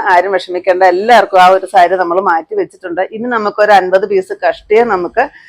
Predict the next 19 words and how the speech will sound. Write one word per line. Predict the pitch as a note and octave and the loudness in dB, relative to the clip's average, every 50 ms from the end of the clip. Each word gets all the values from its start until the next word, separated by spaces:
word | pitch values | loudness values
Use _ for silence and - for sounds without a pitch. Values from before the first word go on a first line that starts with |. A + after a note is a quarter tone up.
| _ _ - | _ _ -12
സ്റ്റോക്ക് | - - G#3+ G3 F#3+ F#3+ - B3 A#3 | -2 2 4 4 4 4 4 4 4
ആയിട്ടുള്ളൂ. | A3 G3+ F#3 - G3 F3 E3 E3 G3 C4+ - - - - - - - F#3 | 4 4 2 2 0 2 2 2 0 0 0 -2 -8 -18 -14 -8 -8 -2
അപ്പൊ | - - G3 | 2 2 4
അതുകൊണ്ട് | F#3 F#3 F#3 F#3+ F#3+ G3 A3+ D4 - _ _ _ _ _ _ _ _ G3 | 4 4 4 2 2 2 0 -2 -2 _ _ _ _ _ _ _ _ 2
വീഡിയോ | G3 G3 G3 A3 B3 A#3 | 4 4 6 4 4 4
കണ്ടു | G#3+ F#3+ F#3 F#3+ G3 | 2 0 0 0 0
കഴിഞ്ഞാൽ | G3 F#3 G3+ A3 A3 G#3+ | 0 0 -2 -4 0 0
പെട്ടെന്ന് | G3 F3 - - F#3 G3 A3 G#3 | 0 0 2 0 -2 0 0 -2
തന്നെ | G3 F#3+ F#3+ F#3+ | 0 0 0 0
നമ്മളെ | F3+ F3+ F3+ E3 - G3 | 0 0 0 0 2 2
കോൺടാക്ട് | F3+ F3 E3+ F3 F3+ F3+ F3+ - G#3+ | 0 0 2 2 2 0 0 0 0
ചെയ്യുക. | F#3+ F3+ F#3 G3 A3 G#3 | 2 2 2 2 2 0
ഇനിയും | G3 G3 G3+ A3+ A#3+ A3+ | 0 -2 -2 -2 -2 -4
നമുക്ക് | G#3+ G#3 G3 G#3+ G#3+ G#3+ | -6 -4 -4 -4 -4 -2
സാരി | G#3+ F3 E3 E3+ G3 G#3 G#3 | -2 -2 0 0 0 0 0
വന്നോണ്ടിരിപ്പുണ്ട്, | F3 F3 F3+ F#3+ G3+ G#3 F3+ F3 - F#3+ F#3 F#3+ A3 G#3+ | 0 0 0 -2 -2 -2 -4 -2 -2 -2 -2 -2 -2 -4
നമ്മൾ | G3+ F#3+ F3+ F#3 F3+ | -4 -4 -6 -6 -6
ബുക്ക് | F3+ D#3 _ - G#3 | -8 -12 _ -4 -2
ചെയ്തിട്ടുണ്ട്. | F#3+ F3+ F3 F#3+ - - F#3 F3 F3+ | -2 -2 -2 -4 -6 -6 -4 -2 0